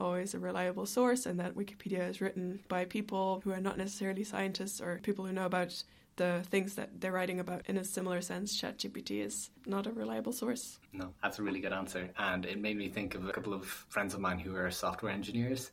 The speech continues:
Speaker 2: who were very much, like, dismissive of how powerful the software was, because they're like, "People don't know what they want. They don't know how to ask for prompts. So if someone asks them to do something,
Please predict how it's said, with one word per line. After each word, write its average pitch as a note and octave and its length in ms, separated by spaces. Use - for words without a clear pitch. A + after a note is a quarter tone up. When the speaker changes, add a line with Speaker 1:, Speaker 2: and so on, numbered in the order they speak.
Speaker 2:
who G2+ 260
were F#2+ 80
very G2+ 240
much, G2 340
like, F2+ 480
dismissive G2 560
of F#2+ 140
how G2 140
powerful F#2+ 540
the F#2+ 120
software G2+ 420
was, G2+ 220
because G2 640
they're G2 100
like, F#2 200
"People A2+ 260
don't G#2 300
know F#2+ 260
what F#2+ 160
they F#2 100
want. F2 380
They G#2+ 100
don't G#2 200
know F#2+ 60
how F#2 80
to - 180
ask - 220
for - 120
prompts. G#2+ 480
So - 160
if G2+ 100
someone G#2 240
asks G2 260
them G2 140
to - 80
do G#2+ 380
something, F#2 500